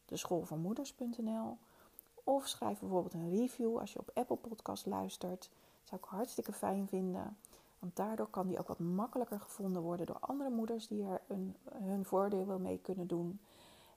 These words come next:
En, ehm, als je nog een vraag hebt voor een volgende podcast bijvoorbeeld, of er iets over kwijt wil, ja, laat het me gerust weten. Vind ik hartstikke leuk. Dan neem ik daar volgende keer bijvoorbeeld ook weer een podcast over op.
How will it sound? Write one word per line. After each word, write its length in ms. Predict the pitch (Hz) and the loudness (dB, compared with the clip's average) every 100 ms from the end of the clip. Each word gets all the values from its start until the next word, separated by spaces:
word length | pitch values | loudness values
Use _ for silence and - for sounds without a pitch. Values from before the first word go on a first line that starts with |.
| - | -10
En, 480 | 202 196 185 185 185 - | -4 -2 0 0 -2 -6
ehm, 220 | 185 185 - | -8 -6 -2
als 160 | 240 | 0
je 80 | 208 | 2
nog 180 | 175 160 | 0 0
een 100 | 165 | -2
vraag 320 | - 156 127 | 0 0 0
hebt 140 | - | -6
voor 140 | - 175 | -4 -4
een 80 | 185 | 2
volgende 380 | - 247 269 | 4 6 4
podcast 500 | 269 - - - - | 0 -4 -4 -4 -4
bijvoorbeeld, 480 | - - 175 170 190 | -6 -4 -2 0 0
of 120 | 175 | -2
er 60 | - | -2
iets 220 | 190 - | -4 -2
over 160 | - - | -6 -6
kwijt 320 | - 262 269 | 2 4 4
wil, 360 | 202 131 196 277 - - - - - | 0 0 0 0 -4 -20 -20 -20 -4
ja, 160 | 196 - | -4 0
laat 240 | 185 160 | 2 2
het 120 | - | 0
me 80 | 170 | -6
gerust 340 | - 170 175 | -2 0 0
weten. 440 | - 285 311 190 196 | 0 0 2 -2 -4
Vind 220 | - 190 | -4 -2
ik 80 | - | -2
hartstikke 460 | 180 175 - 175 - | -4 -4 -4 -4 -2
leuk. 300 | 247 277 269 | 0 0 -2
Dan 220 | - 185 | -4 -2
neem 180 | 196 180 | -2 -4
ik 100 | 196 | -4
daar 120 | - | -6
volgende 340 | - 156 185 185 | -2 0 0 -2
keer 220 | - 208 | -2 -2
bijvoorbeeld 440 | 233 233 240 - | 0 -2 -2 2
ook 140 | 285 285 | 2 4
weer 100 | 226 | 2
een 100 | 190 | 2
podcast 500 | - 180 170 175 - | -2 -4 -6 -6 -6
over 260 | 202 - | -6 -4
op. 220 | - 190 | -4 -6